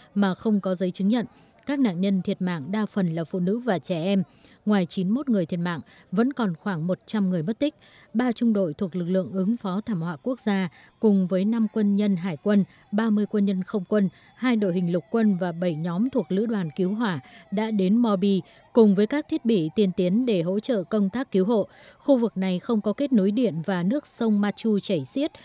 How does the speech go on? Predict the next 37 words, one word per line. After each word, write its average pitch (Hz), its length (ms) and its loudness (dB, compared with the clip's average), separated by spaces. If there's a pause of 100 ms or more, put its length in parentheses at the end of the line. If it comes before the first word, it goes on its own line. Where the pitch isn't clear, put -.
(180)
nên 220 220 6
hoạt 190 180 -2
động 180 220 0
cứu 220 200 0
hộ 196 180 -2
trong 196 240 -2
đêm 190 160 -2
qua 196 280 0
đã 196 140 -2
bị 214 160 0
hạn 160 220 -6
chế 185 220 -2
rất 220 200 -2
nhiều. 185 260 4 (460)
Tổng 202 200 4
thống 214 340 2
Draupadi 202 680 0 (140)
Murmu 196 440 2
và 180 260 -2
Thủ 190 180 -2
tướng 190 340 2
Narendra 202 520 0
Modi 190 380 2 (260)
đã 208 160 2
ngay 240 220 2
lập 196 160 0
tức 311 200 -4
gửi 185 140 2
lời 175 220 2
chia 202 200 0
buồn 180 300 0
tới 185 180 0
gia 208 180 -2
đình 170 220 -2
các 247 140 -4
nạn 208 180 2
nhân, 196 220 4